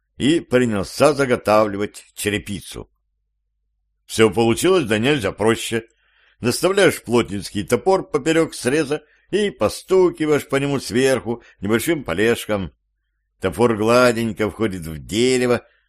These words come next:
раздаётся лёгкий хруст, и в сторону отскакивает пластинка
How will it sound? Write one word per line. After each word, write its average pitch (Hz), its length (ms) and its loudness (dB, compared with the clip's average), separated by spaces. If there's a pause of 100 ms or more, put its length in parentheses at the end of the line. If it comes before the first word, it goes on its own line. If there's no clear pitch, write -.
раздаётся 113 480 0
лёгкий 117 420 0
хруст, 95 800 -6 (400)
и 82 80 -6
в - 60 -10
сторону 147 480 6 (160)
отскакивает 117 760 -2
пластинка 104 840 -2